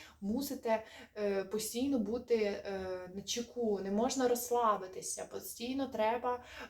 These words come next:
е, знаєте, можливо, з-, з-, дійсно слідкувати за якимось людиною, слідкувати взагалі за своїми речами, слідкувати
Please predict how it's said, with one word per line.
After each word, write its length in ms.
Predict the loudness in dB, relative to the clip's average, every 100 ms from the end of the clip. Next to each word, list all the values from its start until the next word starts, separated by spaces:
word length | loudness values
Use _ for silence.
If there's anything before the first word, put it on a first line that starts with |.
| -4
е, 540 | 0 2 2 0 -2
знаєте, 540 | 0 2 2 2 2 2
можливо, 440 | 0 2 2 2
з-, 440 | -2 -4 -12 -12 -10
з-, 160 | -6
дійсно 340 | -2 0 0 0
слідкувати 680 | 2 0 0 2 2 2 -2
за 100 | -8
якимось 360 | -6 -6 -6
людиною, 260 | -4 -4 -2
слідкувати 640 | -4 -6 -6 -2 0 0
взагалі 360 | 0 0 0 0
за 100 | 0
своїми 380 | 0 0 0
речами, 540 | 0 -4 -6 -6 -6 -8
слідкувати 680 | -14 -16 -12 -4 -2 -2